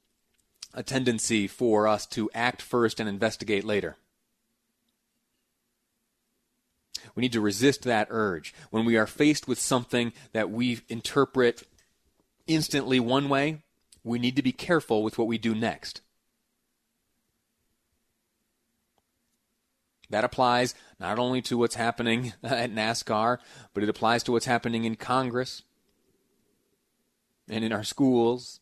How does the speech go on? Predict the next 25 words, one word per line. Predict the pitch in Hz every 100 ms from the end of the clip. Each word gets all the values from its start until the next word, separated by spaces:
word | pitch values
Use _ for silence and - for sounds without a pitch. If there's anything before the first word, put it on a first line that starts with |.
| -
and |
at | 101
the | 101
health | 107 127
department | - 117 113 107 110 113
and | 101
in |
the | 98
governor's | 110 117 120 107
office. | 107 95 - 90 - - _ _ _ _ _ _ _ _ _ _ _ -
The | 120
decisions | 113 160 156
that | 143 120
we | 120
make | 120 120
right | 117 104 95
now | 110 107 87 85 98 _ _ _ _ - -
will | 110 101
impact | - 127 131 123 110 90 95 - _ - -
our | 98 101 104
lives | 107 113 120 120
and | 120 110
our | 104
livelihoods | 98 110 110 95 90 95 87 85 - - _
for, | - 107 98 95 92 92